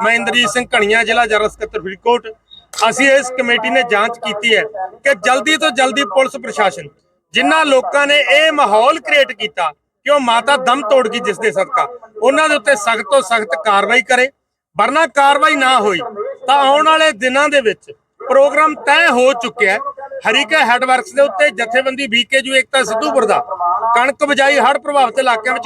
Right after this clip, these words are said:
ਕੈਂਪ ਚੱਲਦਾ, ਉੱਥੇ ਇੱਕ ਮੀਟਿੰਗ ਹੋ ਕੇ ਬਲਾਕ ਦੇ, ਪੰਜਾਬ ਦੇ ਅੱਸੀ ਪ੍ਰਧਾਨ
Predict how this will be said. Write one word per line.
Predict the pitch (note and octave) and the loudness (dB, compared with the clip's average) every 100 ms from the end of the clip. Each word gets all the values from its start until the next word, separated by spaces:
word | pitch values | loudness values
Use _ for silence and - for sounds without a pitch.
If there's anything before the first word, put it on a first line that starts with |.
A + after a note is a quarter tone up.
| - | -2
ਕੈਂਪ | B3+ - | -2 -2
ਚੱਲਦਾ, | - A3 G3+ C#4 | -2 0 2 0
ਉੱਥੇ | C4+ C4+ | 0 0
ਇੱਕ | D#4 | 0
ਮੀਟਿੰਗ | A3+ A#3 B3 D#4 | 0 0 0 0
ਹੋ | C4+ A3+ | 0 0
ਕੇ | G#3+ - - D#3+ _ _ | -2 -8 -10 -18 _ _
ਬਲਾਕ | - A3+ A#3 C#4+ D4+ | -2 0 2 2 0
ਦੇ, | D4 D#4 | 0 0
ਪੰਜਾਬ | D4 C4 B3 C4 | 0 0 2 2
ਦੇ | C4 D4 C4 | 2 0 0
ਅੱਸੀ | B3+ C4+ | -2 -2
ਪ੍ਰਧਾਨ | D#4 - D#4 A3+ A3 | -2 0 2 2 2